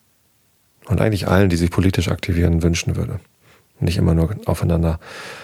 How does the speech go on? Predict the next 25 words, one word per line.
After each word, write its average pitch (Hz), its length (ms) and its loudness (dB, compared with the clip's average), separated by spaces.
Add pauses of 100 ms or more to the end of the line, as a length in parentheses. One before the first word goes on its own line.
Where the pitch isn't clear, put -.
(200)
rumhacken, 98 640 2 (320)
irgendwelche 87 460 2
polemischen 85 680 0
oder 85 160 -2
populistischen 90 840 -4 (720)
Dinge 101 240 4
äußern 92 580 2
oder 101 380 2
sich 85 300 -4
über 87 220 2
die 87 120 0
populistischen 90 640 -4
Dinge 92 160 0
der 87 140 0
anderen 82 240 0
ärgern. 80 420 -4
Das 92 200 -8
hilft 98 220 -4
nämlich 80 340 -4 (500)
niemanden 101 600 4
außer 87 320 0
den 78 180 -2
Populisten - 560 -12
selber. - 360 -16 (1500)
So. - 260 -6